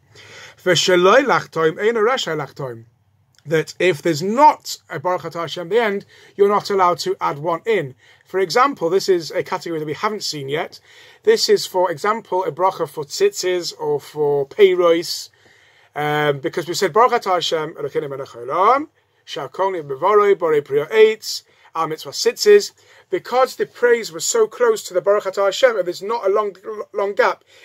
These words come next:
in between the beginning of the bracha and the end of the bracha, so Chazal did not deem it necessary to add the Baruch Atah Hashem at the end to be the, to lachtoim with the Baruch Atah Hashem.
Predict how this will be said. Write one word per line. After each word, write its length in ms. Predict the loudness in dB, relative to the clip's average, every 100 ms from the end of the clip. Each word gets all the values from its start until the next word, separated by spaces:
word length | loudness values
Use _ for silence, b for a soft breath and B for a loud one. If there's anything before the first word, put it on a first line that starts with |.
| -12
in 120 | -8
between 260 | -2 -2
the 60 | -2
beginning 400 | -6 -4 -4 -4
of 120 | -6 -4
the 40 |
bracha 320 | 0 0 0
and 120 | -8
the 120 | -8 -2
end 220 | -2 -2
of 220 | -6 -4
the 200 | -8 -8 -10
bracha, 420 | -6 -6 -2 -4 -4 B B B
so 280 | -2 -2 -2
Chazal 520 | -6 -4 2 2 2
did 160 | 0
not 200 | -6 -6
deem 180 | -6 -6
it 80 | -6
necessary 640 | -10 -8 -8 -8 -4 -6
to 180 | -6 -8 0
add 160 | 0
the 80 | 0
Baruch 220 | -4 -6
Atah 240 | -6 -10 -8
Hashem 340 | -4 -4 -4
at 140 | -8 -4
the 140 | 0
end 180 | 0 -4
to 100 | -6
be 80 | -8
the, 120 | -8 -16 b b
to 380 | -6 -2 0 -2 0
lachtoim 580 | 0 0 -2 0 0
with 200 | 0 -2
the 180 | -2 -10
Baruch 220 | -8 -8
Atah 220 | -8 -12 -12
Hashem. 360 | -8 -8 -8